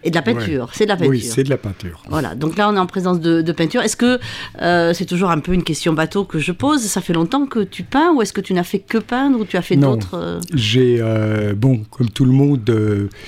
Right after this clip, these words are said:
Speaker 2: enfant, je peignais, je dessinais, j'ai, euh, appris à dessiner, euh, mais au moment où j'ai voulu rentrer, euh, dans une création plastique, je m'étais orienté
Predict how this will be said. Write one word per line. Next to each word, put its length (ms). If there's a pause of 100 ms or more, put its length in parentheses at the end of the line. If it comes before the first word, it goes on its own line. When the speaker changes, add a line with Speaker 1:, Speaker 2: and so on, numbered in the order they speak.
(380)
Speaker 2:
enfant, 440
je 160
peignais, 480
je 160
dessinais, 880
j'ai, 540 (640)
euh, 400 (720)
appris 580 (120)
à 100
dessiner, 800
euh, 680 (1120)
mais 360 (680)
au 80
moment 320
où 80
j'ai 160
voulu 220
rentrer, 520
euh, 540
dans 220
une 180
création 520
plastique, 680
je 180
m'étais 640
orienté 760